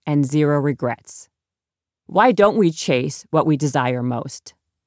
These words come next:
It's because we're stuck in the good enough trap. At some point, we start to live our lives by default, taking whatever we can get. We get used to a so-so state of affairs, whether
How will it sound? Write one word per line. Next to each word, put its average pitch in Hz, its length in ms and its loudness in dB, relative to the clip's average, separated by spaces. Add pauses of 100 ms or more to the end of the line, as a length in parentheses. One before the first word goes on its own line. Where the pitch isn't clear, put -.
(420)
It's 190 100 0
because 190 380 0
we're 190 100 0
stuck - 360 -2
in 190 80 4
the 175 80 2
good 170 180 2
enough 151 300 2
trap. - 400 -8 (640)
At 190 140 2
some 262 260 2
point, 160 420 0 (360)
we 185 80 2
start 202 240 2
to 202 100 -2
live 175 240 2
our 175 160 2
lives 147 420 0
by 147 140 -2
default, 131 720 -6 (520)
taking 196 400 0
whatever 160 460 2
we 151 120 2
can 147 200 -2
get. - 220 -8 (680)
We 202 120 2
get 214 220 2
used 208 300 0
to 165 120 2
a 147 60 0
so-so 185 640 -2
state 165 300 0
of 160 120 0
affairs, 123 720 -6 (260)
whether 151 500 0